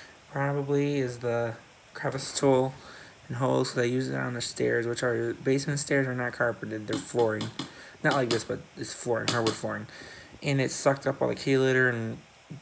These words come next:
cat hair and stuff, which was perfect. And, uh, by the way, I did get, I got this off of Amazon,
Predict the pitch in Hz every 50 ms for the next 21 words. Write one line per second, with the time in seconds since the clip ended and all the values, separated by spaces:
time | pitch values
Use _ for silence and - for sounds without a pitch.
0 | - - - - - - - - 135 143 - 135 139 135 131 127 131 131 131 -
1 | - - 127 123 123 127 - - - - - - - 147 - 147 139 135 - -
2 | 165 170 160 160 - - 131 135 - - - - - - - - - - - -
3 | - - - - - - - - - - - - - - 151 156 156 147 143 143
4 | 143 139 151 151 151 151 147 147 151 151 - 143 147 147 143 139 147 151 147 143
5 | 131 - 143 143 139 139 - - - - - - 151 151 165 - - 151 151 143
6 | 131 135 110 135 135 135 135 123 135 135 131 131 131 131 131